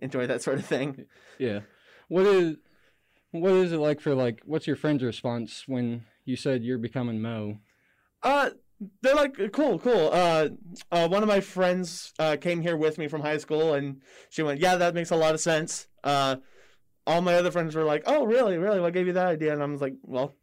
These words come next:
Speaker 1: I did it in high school, so I might as well do it here." And they thought, they thought it was pretty cool, and they've actually come to some of the games, uh, to see me. Uh, so have my parents. And
Speaker 2: Uh, let's get more into,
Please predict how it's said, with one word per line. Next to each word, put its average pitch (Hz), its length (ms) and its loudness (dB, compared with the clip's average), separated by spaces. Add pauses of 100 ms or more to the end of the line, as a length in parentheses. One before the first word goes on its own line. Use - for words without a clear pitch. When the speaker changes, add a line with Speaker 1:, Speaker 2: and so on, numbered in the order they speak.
(240)
Speaker 1:
I 135 140 -2
did 147 140 2
it 151 60 2
in 151 80 0
high 170 160 0
school, 170 260 -2
so 160 120 -4
I 147 100 0
might 156 100 -4
as 151 100 -4
well 156 100 -2
do 165 100 -4
it 160 120 0
here." 185 240 2 (540)
And 147 760 0 (160)
they 175 180 -2
thought, 160 260 -2
they 151 100 2
thought 175 140 2
it 170 40 4
was 160 120 0
pretty 180 180 2
cool, 180 220 2
and 214 120 0
they've 151 160 -4
actually 156 280 -2
come 170 160 -2
to 156 80 -8
some 170 160 -4
of 151 60 -2
the 143 60 -4
games, 160 440 -2 (580)
uh, 123 260 -2 (280)
to 135 80 -12
see 156 180 -6
me. 156 300 -10 (180)
Uh, 127 160 -6
so 147 140 -6
have 139 100 -2
my 131 120 -6
parents. 139 340 -10
And 123 200 -12 (1700)
Speaker 2:
Uh, 196 320 4 (720)
let's 208 260 -2 (240)
get 175 180 0
more 180 240 0
into, 123 580 0